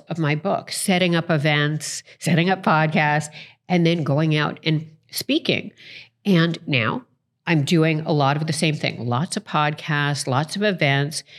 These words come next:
still very involved in the philanthropy. Um,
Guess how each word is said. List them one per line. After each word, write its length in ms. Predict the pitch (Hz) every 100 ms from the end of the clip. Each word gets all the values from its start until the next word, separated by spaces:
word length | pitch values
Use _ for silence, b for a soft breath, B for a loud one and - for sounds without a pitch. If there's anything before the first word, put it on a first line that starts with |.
| B B
still 260 | - 196 165
very 300 | 135 151 165
involved 440 | 180 175 151 147 -
in 120 | 160
the 60 | 160
philanthropy. 1120 | 165 151 135 127 147 151 156 139 139 143 - B B B B B -
Um, 300 | 156 147 156